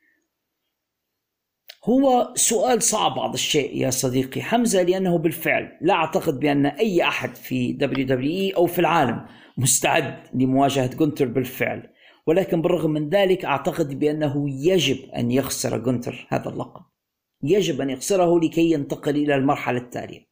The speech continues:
بقاؤه محصورًا ضمن الانتركونتيننتال تشامبيونشيب سوف يحد من مقدرته على المنافسة على الألقاب الأكبر من ذلك، فيجب أن يخسر اللقب.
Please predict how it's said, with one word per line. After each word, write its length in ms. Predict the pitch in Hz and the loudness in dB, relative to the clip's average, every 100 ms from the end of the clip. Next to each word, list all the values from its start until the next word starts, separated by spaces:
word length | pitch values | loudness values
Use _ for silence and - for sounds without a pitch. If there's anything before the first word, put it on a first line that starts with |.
| _ _ _ _ _ _ | _ _ _ _ _ _
بقاؤه 800 | 139 165 170 220 - 139 123 120 143 | -4 -4 2 2 2 0 -2 -4 -6
محصورًا 680 | - - 185 160 127 - - | -4 0 2 2 0 -6 -4
ضمن 300 | 143 175 127 | 0 0 0
الانتركونتيننتال 1120 | 117 - 185 - 139 151 143 139 143 139 131 | -4 -4 -2 -2 -4 -2 -4 -2 -4 -2 -4
تشامبيونشيب 560 | 139 196 185 185 180 196 - - - | -2 -2 0 -2 0 -2 -6 -20 -14
سوف 420 | - - 196 190 | -2 2 2 2
يحد 600 | 175 156 147 - 190 151 | 0 0 0 -2 -4 0
من 240 | 165 156 147 | -2 0 -2
مقدرته 760 | 143 - 151 175 170 156 156 - | -4 -4 -2 -2 -2 -2 -2 -2
على 260 | 147 160 | 0 0
المنافسة 840 | 147 135 135 147 135 139 147 139 - - - | 0 0 0 0 0 -4 -2 -4 -6 -20 -6
على 240 | 139 143 | 0 0
الألقاب 840 | 139 - 131 - 139 139 131 - - | 0 -2 -4 2 4 4 2 -6 -4
الأكبر 420 | 147 - - 139 | -2 -4 -4 -2
من 160 | 123 127 | 0 -2
ذلك، 300 | 117 104 - - _ _ _ _ _ | -2 -6 -12 -20 _ _ _ _ _
فيجب 600 | - 143 165 214 151 117 | 0 4 4 4 2 0
أن 140 | 139 | 2
يخسر 360 | 135 135 - 123 | 2 0 -4 -4
اللقب. 320 | 127 - - | -4 -8 -18